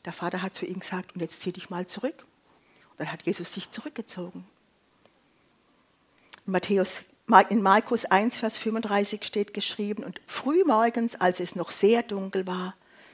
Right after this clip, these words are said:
stand er, stand Jesus auf und ging hinaus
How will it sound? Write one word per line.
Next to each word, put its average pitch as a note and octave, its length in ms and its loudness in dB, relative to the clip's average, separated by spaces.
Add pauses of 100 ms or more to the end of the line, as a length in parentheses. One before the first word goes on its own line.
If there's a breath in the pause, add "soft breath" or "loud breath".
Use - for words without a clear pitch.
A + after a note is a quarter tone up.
(140 loud breath)
stand E3 420 -6
er, F#3+ 300 4
stand F3 300 -6
Jesus - 420 -2
auf F#3+ 320 0
und F#3 160 -8
ging D#3+ 160 -2
hinaus F3 760 -2